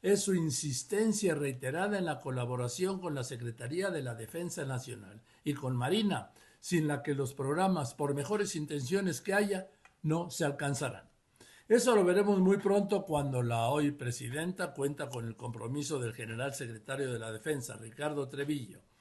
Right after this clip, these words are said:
y con la del secretario almirante de Marina, Raimundo Pedro Morales Ángeles, de llevar a cabo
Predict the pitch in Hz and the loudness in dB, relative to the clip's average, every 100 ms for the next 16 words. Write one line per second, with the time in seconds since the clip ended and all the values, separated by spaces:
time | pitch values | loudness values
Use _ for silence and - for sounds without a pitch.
0 | - - _ 151 143 135 135 131 131 123 | -20 -20 _ -2 0 0 2 2 2 0
1 | 143 120 120 151 151 135 127 135 143 147 | -2 -2 -2 0 2 2 0 -2 -2 -2
2 | 127 123 123 131 113 113 117 127 143 131 | -2 -2 -2 -4 -6 -6 -6 -6 -6 -4
3 | 117 139 135 123 110 120 135 117 180 175 | -6 -4 -4 -6 -6 -4 -4 -4 -2 -2
4 | 151 160 156 - - - - 156 131 127 | 0 0 -2 -4 -20 -12 2 4 4 2
5 | 151 139 - 151 156 156 | 2 0 -2 0 0 -2